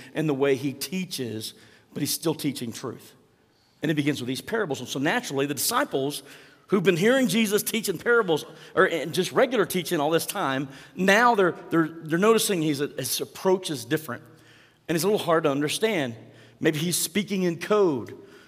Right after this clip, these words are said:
And so they go to Jesus and they say, "Jesus, why are you speaking in these parables?" They might as well have said, "Why are you speaking in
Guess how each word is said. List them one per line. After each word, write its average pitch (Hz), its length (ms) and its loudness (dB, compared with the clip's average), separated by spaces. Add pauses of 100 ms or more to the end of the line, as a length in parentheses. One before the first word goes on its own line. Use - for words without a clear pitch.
(380)
And 202 100 4
so 220 160 4
they 185 160 4
go 185 240 6
to 254 80 0
Jesus 151 500 -2
and 151 100 -2
they 185 80 0
say, 202 180 -4
"Jesus, 208 320 -6
why 185 180 -8
are 302 100 -6
you 277 120 -6
speaking 170 600 -6 (480)
in 151 200 2
these 139 400 0 (140)
parables?" 120 600 -4
They 131 100 -4
might 165 180 0
as 139 80 -2
well 143 100 0
have 143 100 -2
said, 113 200 -4
"Why 120 160 -4
are 262 100 -4
you 349 100 -2
speaking - 380 -8
in 170 200 -6